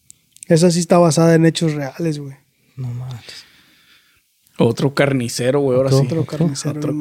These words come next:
Speaker 3: carnicero,
Speaker 2: Uno
Speaker 3: güey.
Speaker 2: más que se suma
Speaker 3: Además del Michael Myers,
Speaker 2: al
Speaker 3: güey.
Speaker 2: mercado. Pero así es, este vato mataba con cuchillo a sangre fría.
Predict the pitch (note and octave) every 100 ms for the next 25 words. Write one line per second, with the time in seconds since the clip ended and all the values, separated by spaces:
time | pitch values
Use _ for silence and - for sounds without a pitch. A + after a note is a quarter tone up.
0 | C#3+ B2+ A2+ - A2+ B2+ C#3 D3+ C#3+ -
1 | C#3 B2 C3 C#3+ A#2 A2 G#2+ A2+ A#2+ A2+
2 | A2+ A#2 - B2+ A#2+ A#2 C3 A#2+ A#2+ -
3 | B2 C3+ C3+ - _ _ _ _ _ _
4 | _ _ _ - - - - _ _ C#3
5 | C3+ - D#3+ D#3+ D#3+ D3+ F3 E3+ - E3+
6 | D3+ D#3+ E3 - C3+ C#3 - F3+ F3+ D#3+
7 | D#3+ D#3 C3+ E3+ G3 G3 F#3+ F#3 -